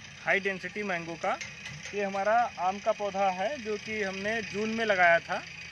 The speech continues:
और ये हमारा सोलह बाई बारह feet पे लगा हुआ है। जो graph हमने आम का लिया है वो से-, सोलह बाई बारह feet का लिया है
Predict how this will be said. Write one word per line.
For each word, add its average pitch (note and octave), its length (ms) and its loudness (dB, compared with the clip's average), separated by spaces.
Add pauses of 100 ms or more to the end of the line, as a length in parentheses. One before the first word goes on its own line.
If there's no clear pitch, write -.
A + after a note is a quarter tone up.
(240)
और F#3+ 200 4
ये A3 120 0
हमारा A3 540 2
सोलह G3+ 400 0
बाई A#3 140 4
बारह G#3 320 6
feet G#3+ 160 -4
पे - 140 -4
लगा G3 240 4
हुआ D#3 320 2
है। D3+ 80 0
जो F3 140 -6
graph F3 360 0
हमने G3 260 -4
आम G3 200 2
का G3 140 -2
लिया F3+ 280 0
है F3 220 2
वो B3+ 140 -2
से-, F3 300 -4
सोलह F#3 460 0
बाई G#3+ 200 2
बारह F#3+ 280 2
feet F#3 240 -6
का F#3+ 100 0
लिया E3 260 0
है A#2 180 -4